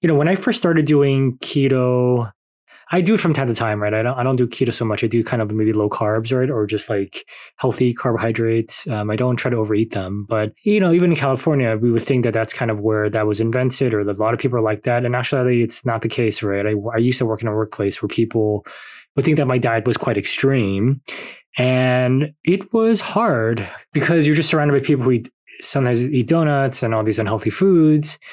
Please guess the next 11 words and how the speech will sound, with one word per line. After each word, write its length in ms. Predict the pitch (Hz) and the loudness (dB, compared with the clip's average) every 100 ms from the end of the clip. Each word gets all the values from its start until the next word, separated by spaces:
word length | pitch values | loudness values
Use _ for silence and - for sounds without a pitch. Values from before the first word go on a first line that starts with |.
| - - _ | -20 -20 _
And 120 | 160 147 | 0 2
what 100 | 147 | 2
really 440 | 135 156 190 196 | 2 2 4 2
helped 380 | 117 143 143 - | 2 0 0 0
me 280 | 143 139 131 | 2 2 2
was 300 | 123 117 - | 2 0 -2
the 120 | 135 | -6
fact 680 | - - - 135 127 127 - | -4 -8 -4 -2 -2 -4 -6
that 160 | 131 120 | -2 0
knowing 920 | 127 135 143 139 139 135 135 135 117 - | 2 2 2 2 2 2 2 0 0 0
that, 540 | 117 117 117 117 | 0 2 0 -2